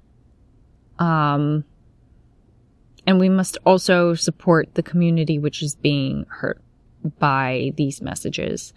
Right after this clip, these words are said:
however we can. And so listen to those people who are being hurt and try and learn what they need,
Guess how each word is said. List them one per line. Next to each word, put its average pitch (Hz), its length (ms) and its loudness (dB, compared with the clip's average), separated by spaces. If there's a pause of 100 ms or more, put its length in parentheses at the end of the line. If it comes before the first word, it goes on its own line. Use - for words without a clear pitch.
(440)
however 170 360 2
we 156 140 0
can. 135 460 -6 (1300)
And 180 160 4
so 180 240 4
listen 165 640 0 (200)
to 170 140 2
those 156 280 0
people 160 340 0
who 165 100 0
are 151 140 2
being 143 300 -2
hurt 135 440 -6 (680)
and 160 100 -2
try 196 180 2
and 202 120 2
learn 185 220 2
what 165 140 -2
they 160 120 0
need, 147 500 -2